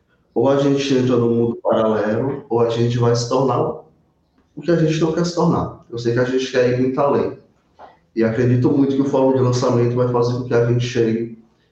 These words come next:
nos nossos objetivos, não só profissionais, como pessoais também. Eu comecei a usar essas cópias, assim, e galera, "Rapaz, mas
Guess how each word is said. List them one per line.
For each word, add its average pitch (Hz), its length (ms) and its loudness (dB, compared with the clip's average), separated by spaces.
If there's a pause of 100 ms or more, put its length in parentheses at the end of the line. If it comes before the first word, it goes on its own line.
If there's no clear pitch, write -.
nos 117 120 0
nossos 113 240 0
objetivos, 113 680 0
não 117 140 2
só 117 260 0
profissionais, 107 640 -2
como 117 220 -4
pessoais 117 540 -2
também. - 320 -12 (540)
Eu 123 160 2
comecei 180 340 2
a 190 40 2
usar 202 300 0
essas 254 400 0
cópias, 135 480 0
assim, 120 480 -2 (460)
e 127 100 -6
galera, 127 760 0
"Rapaz, 151 840 -4
mas - 720 -2